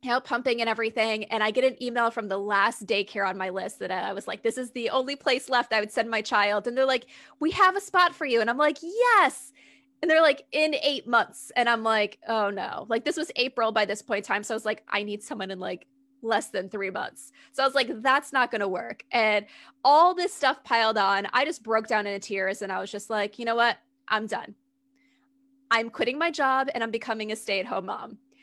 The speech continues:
And I thought about that for about ten seconds, if even that long. And then I was like,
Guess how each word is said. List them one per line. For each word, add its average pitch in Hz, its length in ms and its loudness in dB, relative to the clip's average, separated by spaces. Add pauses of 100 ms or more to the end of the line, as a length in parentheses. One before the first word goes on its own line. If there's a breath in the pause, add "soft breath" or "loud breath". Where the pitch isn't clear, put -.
(300 soft breath)
And 277 120 4
I 302 60 4
thought 403 260 2
about 359 240 2
that 269 220 2
for 254 120 0
about 220 420 0 (280)
ten 233 480 -4
seconds, 208 680 -4
if 233 120 -4
even 247 300 0
that 208 180 0
long. 208 220 0
And 220 80 -6
then 208 80 -2
I 214 60 0
was 214 120 -6
like, 214 240 0